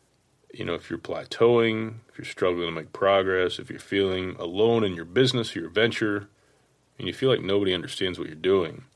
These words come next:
it may be time to at least look into the idea of partnering up with a coach that also embraces this mentality. And what a coach is gonna do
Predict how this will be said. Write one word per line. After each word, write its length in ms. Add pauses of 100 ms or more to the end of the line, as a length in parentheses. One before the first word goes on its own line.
(640)
it 140
may 160
be 120
time 380
to 720
at 80
least 280
look 380
into 380
the 160
idea 640 (640)
of 160
partnering 360
up 120
with 80
a 40
coach 560 (200)
that 100
also 320
embraces 460
this 180
mentality. 680 (1000)
And 100
what 100
a 40
coach 340
is 140
gonna 200
do 500